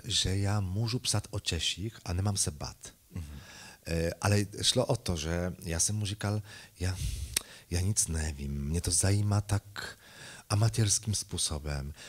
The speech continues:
Speaker 1: On říká, "A to je dobrý, protože budeš vidět úplně jiné věci než my Češi. A, eh, Poláci samozřejmě píší o Češích,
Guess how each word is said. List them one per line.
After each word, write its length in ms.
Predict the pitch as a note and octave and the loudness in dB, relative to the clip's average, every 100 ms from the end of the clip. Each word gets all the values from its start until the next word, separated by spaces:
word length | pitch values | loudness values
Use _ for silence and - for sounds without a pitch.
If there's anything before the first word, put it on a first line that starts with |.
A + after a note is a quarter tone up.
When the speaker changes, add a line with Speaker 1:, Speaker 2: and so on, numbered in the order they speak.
| - | -6
Speaker 1:
On 140 | G#2 | 0
říká, 240 | F#2 - F#2+ | 2 2 4
"A 120 | G#2 | 4
to 200 | - A2+ | 4 6
je 140 | G#2+ | 6
dobrý, 500 | A2 G2+ G#2+ F#2+ F#2+ | 4 2 0 2 0
protože 380 | F#2 G2 - G2 | 0 -2 -2 -4
budeš 280 | G2+ G#2+ G2 | -2 -2 -2
vidět 280 | A2+ A2+ A2+ - | 2 2 2 -4
úplně 340 | A2+ - A#2 | -4 0 2
jiné 220 | A2+ A2 | 4 4
věci 280 | G#2 A2+ - | 2 0 0
než 180 | A2 - | -2 -2
my 100 | G#2+ | -2
Češi. 580 | - F#2 - F2+ F#2 B2 - - - - - | 2 2 2 0 -4 -6 -10 -12 -12 -10 -4
A, 560 | F#2+ G2 F#2+ G2+ G2 G2 - F2+ | 0 2 2 2 0 -2 -4 -2
eh, 600 | F#2 F#2 F#2 F2+ F2+ E2+ - - - | -2 0 2 2 0 -2 -6 2 12
Poláci 340 | A2+ A#2 A#2+ | 12 12 8
samozřejmě 540 | - A#2 F#2+ G#2+ A2+ | 6 4 4 2 2
píší 300 | A2+ A2+ - | 0 0 2
o 80 | A2 | 0
Češích, 600 | - F2+ - F2 G#2 A#2 | -2 -2 0 -2 -2 -6